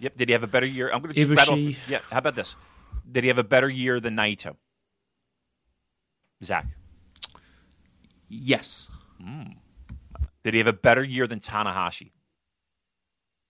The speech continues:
Speaker 2: Mm,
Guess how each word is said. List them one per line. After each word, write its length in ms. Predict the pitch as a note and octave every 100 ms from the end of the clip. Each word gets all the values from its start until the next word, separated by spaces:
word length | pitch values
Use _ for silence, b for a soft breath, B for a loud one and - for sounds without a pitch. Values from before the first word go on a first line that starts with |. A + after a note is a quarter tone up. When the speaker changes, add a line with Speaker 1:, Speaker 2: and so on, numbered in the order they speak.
| _ _ _ _ - - - - _ _ _ _ -
Speaker 2:
Mm, 1000 | A2 C3 C#3+ D3 D3+ D#3 D#3 D3 C#3 B2+